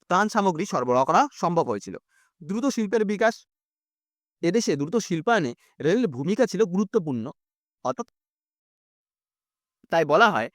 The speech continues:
রেলপথের প্রবর্তনই ভারতের আধুনিক শিল্প বিকাশের পথ সুগম হয়েছিল। দ্রব্যের মূল্যের সাম্য। রেলপথে একদিকে বিভিন্ন অঞ্চলের মধ্যে দিয়ে দূরত্ব কমিয়ে এনে পরিবহনের খরচ কমায়, অপরদিকে বিভিন্ন অঞ্চলে জিনিসপত্রের দামের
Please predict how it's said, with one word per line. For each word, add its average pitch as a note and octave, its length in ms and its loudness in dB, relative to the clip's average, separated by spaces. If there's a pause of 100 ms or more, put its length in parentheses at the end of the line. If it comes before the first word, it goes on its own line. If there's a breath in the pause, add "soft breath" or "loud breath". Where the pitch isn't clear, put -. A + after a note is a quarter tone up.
(800 soft breath)
রেলপথের A#3 480 -2
প্রবর্তনই D#3+ 640 -2
ভারতের D#3+ 360 -2 (500)
আধুনিক D#3 360 0
শিল্প D3+ 240 -8
বিকাশের D3 460 -4
পথ - 180 -2
সুগম F3 280 0
হয়েছিল। G2+ 260 -12 (1300 soft breath)
দ্রব্যের G3 380 4
মূল্যের A3 280 6
সাম্য। G3 340 -2 (280)
রেলপথে A#3+ 440 0
একদিকে E3+ 340 -2
বিভিন্ন G3+ 360 0
অঞ্চলের A3+ 500 2
মধ্যে E3 280 0
দিয়ে B2 200 -2 (280)
দূরত্ব F#3+ 380 -4
কমিয়ে F#3 400 0
এনে A#2 160 -4 (160)
পরিবহনের G#3 420 -2
খরচ E3 320 -4
কমায়, G#3+ 260 -2 (200)
অপরদিকে G3 460 -2
বিভিন্ন E3 420 2
অঞ্চলে C#3 360 2
জিনিসপত্রের F#3 580 -4
দামের C3 240 0